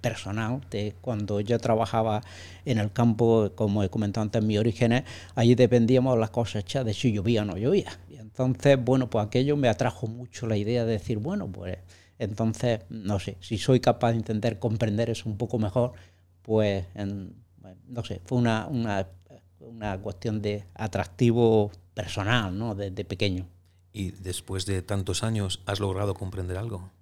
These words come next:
Speaker 2: de la atmósfera?
Speaker 1: Mm, sí, bastante más de lo que yo me imaginaba. O sea que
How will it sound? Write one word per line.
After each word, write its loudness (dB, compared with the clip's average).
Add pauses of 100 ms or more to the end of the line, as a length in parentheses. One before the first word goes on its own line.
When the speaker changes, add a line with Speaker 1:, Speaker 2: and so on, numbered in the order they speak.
(120)
Speaker 2:
de -10
la -4
atmósfera? -8 (120)
Speaker 1:
Mm, 0
sí, 4
bastante 0
más 2
de 4
lo 2
que 0
yo 0
me -2
imaginaba. -4 (100)
O -20
sea -10
que -4